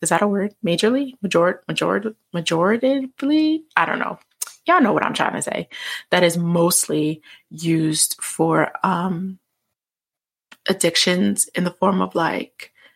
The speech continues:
um, substance and, like, substance abuse.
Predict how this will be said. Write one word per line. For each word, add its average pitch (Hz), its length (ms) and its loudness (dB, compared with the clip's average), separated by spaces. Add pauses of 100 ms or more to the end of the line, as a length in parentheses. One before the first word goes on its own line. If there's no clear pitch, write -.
(1120)
um, 165 220 2
substance 220 680 0
and, 180 200 -4
like, - 200 -6
substance - 500 0
abuse. 180 680 -2